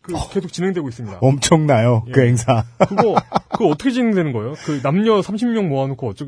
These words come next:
Speaker 1: 어쩌겠다는 거예요?
Speaker 2: 보면요, 스트레칭하고, 뭐,
Speaker 1: 네.
Speaker 2: 막 싸우고 하시나 보더라고요. 그, 아니,
Speaker 1: 아,
Speaker 2: 정말
Speaker 1: 여기,
Speaker 2: 대단한 게.
Speaker 1: 여기에서요?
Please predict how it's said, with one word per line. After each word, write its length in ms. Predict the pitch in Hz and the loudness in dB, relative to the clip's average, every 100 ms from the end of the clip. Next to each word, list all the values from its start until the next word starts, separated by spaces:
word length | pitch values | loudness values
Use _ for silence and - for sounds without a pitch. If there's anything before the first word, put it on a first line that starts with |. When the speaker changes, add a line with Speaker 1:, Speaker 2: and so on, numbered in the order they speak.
| - | -8
Speaker 1:
어쩌겠다는 500 | 117 175 - 127 98 | -6 -6 -4 -6 -6
거예요? 260 | 90 147 | -10 -8
Speaker 2:
보면요, 340 | 147 147 165 151 | -4 -2 0 -2
스트레칭하고, 880 | - 220 - 190 156 151 156 95 - | -2 -6 -4 -2 0 2 2 0 -4
뭐, 140 | 147 | -4
Speaker 1:
네. 60 | 135 | -2
Speaker 2:
막 180 | 135 123 | -2 -2
싸우고 380 | - 175 139 | -2 0 -2
하시나 220 | 131 139 110 | -4 -4 -6
보더라고요. 320 | 90 85 104 | -6 -6 -6
그, 280 | 120 208 143 | 2 4 6
아니, 240 | 117 170 131 | 4 2 4
Speaker 1:
아, 20 | |
Speaker 2:
정말 260 | 147 175 | 4 4
Speaker 1:
여기, 60 | 131 | 4
Speaker 2:
대단한 180 | 139 139 | 4 4
게. 80 | 156 | 4
Speaker 1:
여기에서요? 400 | 180 160 123 147 | 4 2 0 -8